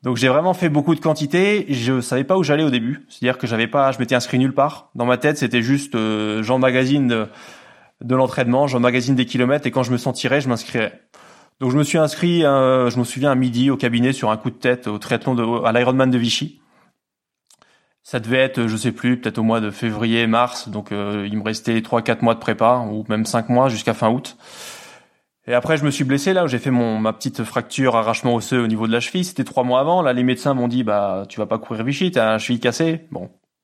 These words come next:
Moi, dans ma tête, je me suis dit, « Je vais courir Vichy. » <laughs> Donc, je l'ai couru quoi qu'il arrive. <laughs> Non, donc voilà, euh,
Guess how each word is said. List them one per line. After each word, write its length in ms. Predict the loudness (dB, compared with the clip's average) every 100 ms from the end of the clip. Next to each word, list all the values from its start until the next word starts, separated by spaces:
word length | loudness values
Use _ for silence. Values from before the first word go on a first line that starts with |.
| _ _ _ _
Moi, 120 | -2
dans 100 | 2
ma 100 | 2
tête, 200 | 2 0
je 40 | 0
me 60 |
suis 160 | -2 0
dit, « 140 | 0
Je 80 | 2
vais 120 | 0
courir 240 | 0 0 2
Vichy. » 520 | 2 2 0 0 0
<laughs> 0 |
Donc, 180 | 0 0
je 100 | 0
l'ai 100 | 0
couru 300 | 0 0 0
quoi 140 | 0
qu'il 180 | -2 0
arrive. 340 | -2 -2 0 -2 -2 _ -4
<laughs> 40 | -2 -2 -6 -8 -10 -10 -12 -12 -8
Non, 120 | -2 0
donc 140 | 0
voilà, 360 | 0 0 0 0
euh, 840 | 0 0 0 0 -2 -2 -2 -4